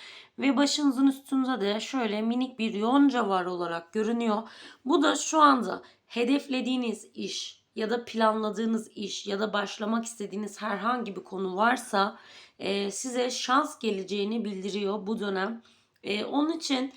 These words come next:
şu anda yapmak istediğiniz bir iş, belki ist-, e, ilgilenmek istediğiniz bir hobiniz varsa ertelemeyin.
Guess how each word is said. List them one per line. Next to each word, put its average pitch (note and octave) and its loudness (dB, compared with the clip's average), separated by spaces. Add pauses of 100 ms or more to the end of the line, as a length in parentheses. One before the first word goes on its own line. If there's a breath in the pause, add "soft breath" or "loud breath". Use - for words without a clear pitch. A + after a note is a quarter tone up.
(280 loud breath)
şu C#4 -2
anda C4+ 6
yapmak C4+ 2
istediğiniz C4 2
bir B3+ 2
iş, C4+ -2 (680)
belki G#3 -2
ist-, - -10
e, G3 -2
ilgilenmek A3+ 0
istediğiniz A#3 -4
bir B3+ 0
hobiniz A3+ 0
varsa A#3+ 0
ertelemeyin. A3+ -4